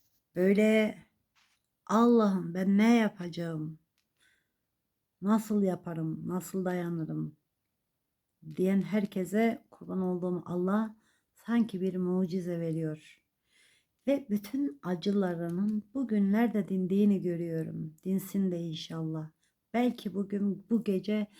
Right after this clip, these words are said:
belki yarın gece, belki bir gün. Bu üç günlük süreç içerisinde ve gerçekten acı çekip gerek aşkla alakalı, gerek evliliğinde sorun, gerek işsel anlamda bir çıkmazda olabilir.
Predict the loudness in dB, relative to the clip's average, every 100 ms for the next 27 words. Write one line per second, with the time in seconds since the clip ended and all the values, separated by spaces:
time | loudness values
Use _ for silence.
0 | -20 _ _ -2 -2 0 0 2 0 0
1 | 0 -2 -2 -2 -2 -4 -2 -2 -2 -4
2 | -4 -4 -2 -4 -4 -6 -2 -4 -6 _
3 | -20 _ _ _ _ -16 -4 0 0 -2
4 | -6 -4 -4 -4 -2 0 0 -2 -6 _
5 | -20 -20 -20 -20 -12 -2 0 8 10 10
6 | 6 2 0 0 -10 -10 -6 -6 -6 -6
7 | 0 0 0 -4 -2 2 6 4 2 -14
8 | -20 _ _ _ _ _ _ _ 0 4
9 | 6 4 2 0 0 0 2 4 4 0
10 | 0 2 2 0 2 2 2 0 -4 0
11 | 0 2 4 4 2 0 0 2 2 0
12 | 0 0 -4 -6 -6 -4 -2 -2 -2 0
13 | 2 4 4 4 2 0 -4 -4 -8 -4
14 | -2 0 0 2 4 4 2 2 0 -2
15 | -6